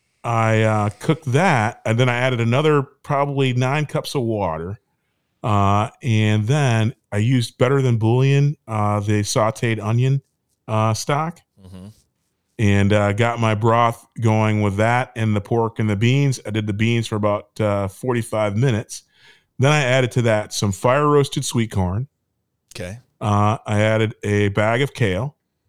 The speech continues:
Speaker 2: Mm-hmm.
Speaker 1: Uh, I added some, uh, d-, datini, uh, noodles. The little, they look like, I, they look like little, uh, shoestring eyelets.
Speaker 2: Mm-hmm.
Speaker 1: Uh, but they're like three, three, think of a three-dimensional shoe, shoe, shoestring eyelet.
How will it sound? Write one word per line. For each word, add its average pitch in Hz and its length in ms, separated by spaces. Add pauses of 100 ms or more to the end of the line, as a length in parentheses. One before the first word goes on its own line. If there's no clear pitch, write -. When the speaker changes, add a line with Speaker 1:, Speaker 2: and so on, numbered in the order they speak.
(100)
Speaker 2:
Mm-hmm. 87 300 (800)
Speaker 1:
Uh, 120 40
I 101 380
added 120 480
some, 113 640
uh, 110 100
d-, 113 200 (180)
datini, 165 680 (300)
uh, 147 340
noodles. 180 460 (920)
The 113 80
little, 127 340
they 120 100
look 120 160
like, 117 280 (400)
I, 113 140
they 113 180
look 127 180
like 117 220
little, 117 340
uh, 101 160
shoestring 117 560
eyelets. 113 600 (260)
Speaker 2:
Mm-hmm. 101 300 (840)
Speaker 1:
Uh, 101 340
but 98 140
they're 107 100
like 101 160
three, 123 200
three, 135 180
think 135 220
of 117 80
a 110 40
three-dimensional 127 560
shoe, 127 300
shoe, 127 340
shoestring 127 320
eyelet. 123 220